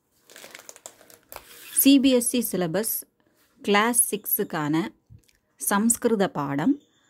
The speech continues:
பிரதமோ பாக, ருச்சிரா பிரதமோ பாகஹா, அதுல இருக்கக்கூடிய பதிமூணாவது பாடம்,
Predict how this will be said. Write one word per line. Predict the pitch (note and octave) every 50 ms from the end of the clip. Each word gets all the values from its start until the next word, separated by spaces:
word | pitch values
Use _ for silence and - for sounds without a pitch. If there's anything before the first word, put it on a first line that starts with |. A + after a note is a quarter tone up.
| _ _ _ _ _ _ _ _ _ _ _ _ _ _ -
பிரதமோ | - - - A3+ A3 G#3+ G#3+ G#3+ G#3
பாக, | G3+ E3+ E3 E3 C#3+ -
ருச்சிரா | - - - F#3 G3 - - A#3+ A#3+ A3+ A3+ A3+ A#3 A#3 A#3 -
பிரதமோ | - F3+ - - F#3+ G3+ G3 G3+ G3+ G3+ F3+ D3
பாகஹா, | F3 E3+ E3 D#3+ D3 F#3+ D#3+ D3+ - E3 - - _ _ _ _ _ _
அதுல | - D#3 E3 D#3 D#3+
இருக்கக்கூடிய | D#3 D3 E3 F#3 F3+ - F3 C#3 - D#3 C#3+ D3 C#3+ D#3 F3+ A#3 D#4+ - - - - - - - - - - - - - - - _ _ _ _ _ _ - - - - -
பதிமூணாவது | - G3+ G#3+ A#3+ C#4 C#4+ C4+ B3 A#3 A3 G3+ F3+ E3 D#3 D#3 C#3+ E3 _ _
பாடம், | - D#3 D3 D3 C#3+ C#3+ -